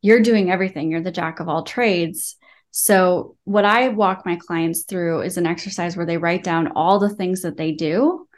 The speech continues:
and then circle only the things that you physically have to do. Everything else technically can be delegated, and people do that and they freak out 'cause, like, "I can't let, I can't let someone else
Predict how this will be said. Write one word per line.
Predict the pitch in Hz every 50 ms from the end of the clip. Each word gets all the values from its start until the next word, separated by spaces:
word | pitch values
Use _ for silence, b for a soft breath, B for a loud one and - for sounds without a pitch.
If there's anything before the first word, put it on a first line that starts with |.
| b b b b b b b
and | b 190 190 190 190
then | 185 190 185 - - - _ _ - 220
circle | - - 226 208 208 208 202 185 - - - _
only | 208 214 233 247 269 277 277 285 285
the | 269 269 262
things | 262 - 233 220 220 208 214
that | 190 -
you | 156 180 190 202 214 208
physically | 208 - - - 214 208 208 208 202 202 208 202 180 170 180
have | - - 202 185 190 - - -
to | - -
do. | 196 - - - - 208 208 - _ _ _ _ _ _ _ -
Everything | 208 240 262 311 330 320 320 - 247 214 185
else | 165 170 214 277 320 311 - -
technically | - - - 294 311 311 285 226 - - - 175 180 202 196 180 190 - _ _ -
can | - 214 196
be | 175 180 170
delegated, | 180 175 170 175 170 - - - - 104 101 - - -
and | - 185 185 190
people | 202 196 196 190 190
do | 180 202 214
that | 202 185 175 170 -
and | 175 160
they | 160
freak | 165 - - 196 196 185 190 175
out | 160 - 95 -
'cause, | - - - -
like, | 180 - - - - B B B B B B B B
"I | 202
can't | 202 - 247 269 285 -
let, | 226 143 - - B B B B B
I | 208
can't | 208 - 294 294 285
let | 262 240 254
someone | - 226 214 208 196
else | 190 190 190 196 196 - - -